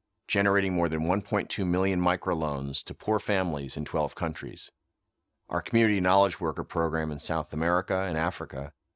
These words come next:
has delivered information about farming best practices to more than a hundred and sixty-nine thousand rural farmers. Research shows that many are adopting improved practices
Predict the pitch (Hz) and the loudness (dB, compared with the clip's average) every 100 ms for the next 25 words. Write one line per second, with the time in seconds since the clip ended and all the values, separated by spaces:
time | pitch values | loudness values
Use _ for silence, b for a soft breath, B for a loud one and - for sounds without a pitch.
0 | _ _ _ - 87 101 104 98 120 117 | _ _ _ -6 -2 2 2 2 0 0
1 | 110 101 104 104 90 - 98 101 104 87 | 0 0 0 0 0 0 0 2 0 0
2 | 87 - 98 98 - 87 78 71 69 - | -2 0 -2 -2 -2 -6 -4 -4 -8 -12
3 | _ - 101 98 95 90 90 139 123 101 | _ -6 0 2 2 0 -2 -2 0 0
4 | 123 - 110 95 92 87 92 95 85 76 | 0 0 0 2 0 0 0 0 -2 -4
5 | 73 78 - 76 78 76 78 80 71 62 | -6 -10 -8 -2 -2 0 -2 -2 -4 -8
6 | - - _ _ _ - 101 110 - 98 | -12 -14 _ _ _ -4 2 2 2 2
7 | - 90 80 80 - - 82 95 98 82 | 2 2 2 0 -2 -2 0 2 2 2
8 | 80 80 78 85 78 76 71 - 120 120 | 2 0 0 -4 -4 -4 -6 -2 0 0
9 | - - 104 - 90 67 53 - | -2 0 0 -2 -6 -6 -8 -10